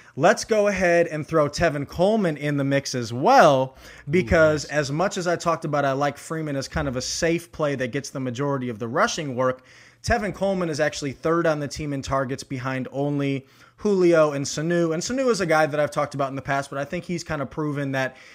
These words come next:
Speaker 1: he's a solid play, but he's not really that upside play. Coleman, we saw numerous times last year in the regular season and the postseason when he was healthy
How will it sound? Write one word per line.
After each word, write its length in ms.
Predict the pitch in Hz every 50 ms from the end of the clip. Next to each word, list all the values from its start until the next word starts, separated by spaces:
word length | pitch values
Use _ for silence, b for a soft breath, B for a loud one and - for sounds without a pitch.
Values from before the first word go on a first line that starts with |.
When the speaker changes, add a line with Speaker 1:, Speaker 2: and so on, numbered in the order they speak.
| B B B B
Speaker 1:
he's 180 | - 185 165 135
a 60 | 143
solid 460 | - - 190 180 175 170 170 170 170
play, 280 | - 180 170 160 151 151
but 140 | 139 139 135
he's 180 | 147 151 131
not 220 | 151 147 143 139 135
really 200 | 147 143 139 131
that 200 | 123 120 117 -
upside 420 | 160 190 180 - - 180 170 123 110
play. 220 | - 135 131 123 120 B B B B _
Coleman, 520 | - - 254 285 294 247 190 170 160 156 156
we 120 | 190 196
saw 380 | - - - 180 160 156 147 139
numerous 500 | 135 139 175 208 226 208 185 175 156 -
times 320 | - 165 151 147 139 120
last 380 | 135 135 135 135 131 - - 143
year 200 | 139 135 131 127
in 100 | 123 127
the 60 | 123
regular 400 | 120 139 143 139 143 139 135 135
season 500 | - - 151 139 131 120 135 135 127 127 b b b b b b b -
and 220 | 196 254 285 294
the 60 | 254
postseason 580 | - - 165 156 151 - - 151 143 123 135 131
when 120 | 127 135
he 120 | 131 151 143
was 180 | 127 127 -
healthy 480 | - 175 214 208 - 160 135 127 120 123